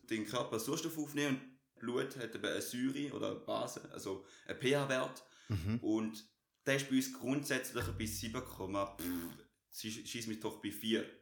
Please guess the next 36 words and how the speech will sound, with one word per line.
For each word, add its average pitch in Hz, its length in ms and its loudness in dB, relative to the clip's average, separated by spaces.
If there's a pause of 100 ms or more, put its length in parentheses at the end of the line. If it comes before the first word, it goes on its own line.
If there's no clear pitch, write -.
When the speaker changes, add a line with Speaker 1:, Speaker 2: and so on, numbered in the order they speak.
(120)
Speaker 1:
keine 95 180 -2
Ahnung. 110 100 8
Speaker 2:
Ja. - 260 4 (760)
Speaker 1:
Sobald 131 520 0
du 135 140 4
eben 120 180 4 (140)
Sauerstoff 139 480 2
einatmest, 135 600 4 (180)
wird 107 340 2
das - 120 -12
Blut 120 320 0 (280)
alkalisch. 107 880 0 (300)
Speaker 2:
Ja. 101 200 2 (280)
Speaker 1:
Und 113 340 -2
wir 131 100 4
sagen 127 300 4
Speaker 2:
Ja. 113 80 6
Speaker 1:
meistens, 117 220 2
ja, 107 60 -2
du 113 100 -4
bist 107 120 -4
so 104 80 -2
übersäuert, 110 520 -2
du 104 60 -6
bist 101 120 -6
übersäuert. 104 460 0
Und 104 320 -4
viele 139 480 0
Krankheiten 139 720 0 (160)
haben 131 280 0
aber 107 240 2
schlussendlich 120 560 0
auch 107 120 4
mit 104 200 0
dem 92 180 0
zu - 80 -6